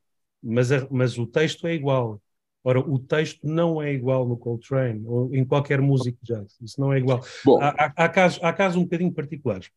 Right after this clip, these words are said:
Speaker 1: <clears throat> Eh, Dave
Speaker 2: De qualquer
Speaker 1: Brubeck,
Speaker 2: maneira.
Speaker 1: por exemplo, Dave Brubeck, por exemplo, aproxima-se um bocadinho,
Speaker 2: Eu sei.
Speaker 1: aproxima-se mais da escrita. Mas mesmo assim, eh, eh,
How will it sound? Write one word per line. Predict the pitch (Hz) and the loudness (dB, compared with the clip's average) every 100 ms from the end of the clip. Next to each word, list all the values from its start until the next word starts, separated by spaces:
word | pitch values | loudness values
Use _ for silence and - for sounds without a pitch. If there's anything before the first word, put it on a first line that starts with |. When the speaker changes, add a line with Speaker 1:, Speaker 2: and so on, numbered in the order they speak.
| _ | _
Speaker 1:
<clears throat> | - 139 - - _ _ _ _ _ _ - | 4 4 2 -8 _ _ _ _ _ _ -4
Eh, | 113 | -2
Dave | 104 160 147 | 4 6 6
Speaker 2:
De | |
qualquer | 117 | 6
Speaker 1:
Brubeck, | 165 147 135 | 4 4 4
Speaker 2:
maneira. | 107 | 4
Speaker 1:
por | 92 | 2
exemplo, | 127 151 165 170 170 - _ _ | 0 0 0 -2 -6 -8 _ _
Dave | 135 123 156 | -2 0 2
Brubeck, | 123 156 147 131 | 2 0 -2 -2
por | 135 | -2
exemplo, | 127 147 156 | -2 -2 -4
aproxima-se | 151 170 160 - 185 175 135 - | 2 2 2 -2 -2 0 -2 -2
um | 127 | -6
bocadinho, | - 123 107 98 - | -4 -4 -4 -6 -4
Speaker 2:
Eu | 110 143 | 0 0
sei. | 139 - - | 0 -2 -2
Speaker 1:
aproxima-se | 113 - - - _ | -4 -8 -20 -20 _
mais | - 135 131 | 2 4 4
da | 135 | 2
escrita. | 135 117 107 104 - - - | 0 -2 -2 -8 -20 -20 -2
Mas | 131 131 | 4 4
mesmo | 123 190 151 151 | 6 4 4 0
assim, | 143 - 135 175 - _ _ _ _ | -2 0 0 0 -4 _ _ _ _
eh, | 156 | -8
eh, | 127 131 131 | -4 -2 -2